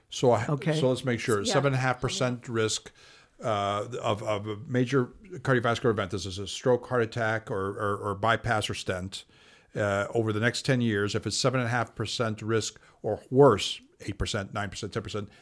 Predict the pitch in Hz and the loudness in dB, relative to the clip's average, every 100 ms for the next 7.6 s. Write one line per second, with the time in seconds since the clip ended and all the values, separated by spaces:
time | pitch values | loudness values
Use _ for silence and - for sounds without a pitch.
0 | - 117 110 123 110 104 95 - 92 78 | -6 -4 -2 -4 -2 -4 -2 -4 -6 -10
1 | 71 82 87 - 165 147 123 - 107 101 | -12 -16 -16 -2 4 4 4 -4 -4 -4
2 | 120 113 107 - 131 127 127 110 90 - | -4 -4 -6 0 2 2 0 -2 -4 -8
3 | 82 - 151 143 - 269 247 - 247 262 | -14 -2 4 4 6 4 6 6 6 6
4 | 262 254 254 196 240 233 233 - 214 190 | 4 4 2 2 -2 -2 -2 0 -2 -2
5 | 214 208 208 190 185 180 180 180 175 175 | -4 -4 -4 -2 -2 -2 -2 -2 -2 -4
6 | 185 165 170 - 170 165 - 220 254 - | -6 -6 -6 -8 -10 -8 -2 0 0 -2
7 | 254 233 233 220 220 | -4 2 4 6 2